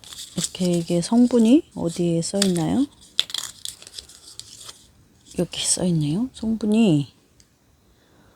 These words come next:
코튼이 오십 프로고 에이더블유가 뭔지 모르겠는데 아크릴 뭐 이런 게 섞였겠죠.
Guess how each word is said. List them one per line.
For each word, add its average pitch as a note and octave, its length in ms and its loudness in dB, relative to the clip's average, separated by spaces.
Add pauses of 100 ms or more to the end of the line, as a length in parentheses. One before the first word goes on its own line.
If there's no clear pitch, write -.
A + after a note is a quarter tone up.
(420)
코튼이 C#4 640 6
오십 F#3 460 2
프로고 F3+ 720 0 (180)
에이더블유가 G#3 840 4
뭔지 D3+ 320 2
모르겠는데 E3+ 640 2
아크릴 A#3+ 800 6
뭐 E3 260 4
이런 E3+ 180 2
게 E3 80 0
섞였겠죠. B3 800 0